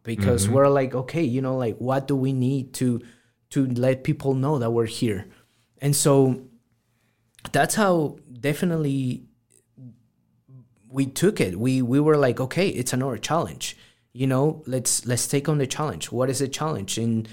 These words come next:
Speaker 1: serving food without having people in your restaurant?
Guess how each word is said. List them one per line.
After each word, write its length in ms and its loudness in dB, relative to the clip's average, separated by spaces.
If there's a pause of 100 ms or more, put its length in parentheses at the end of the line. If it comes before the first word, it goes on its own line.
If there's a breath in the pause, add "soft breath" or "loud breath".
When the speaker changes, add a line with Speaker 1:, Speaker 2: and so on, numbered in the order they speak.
(140 loud breath)
Speaker 1:
serving 460 0
food 520 0 (360)
without 480 2
having 280 0
people 360 2
in 100 0
your 140 0
restaurant? 500 -4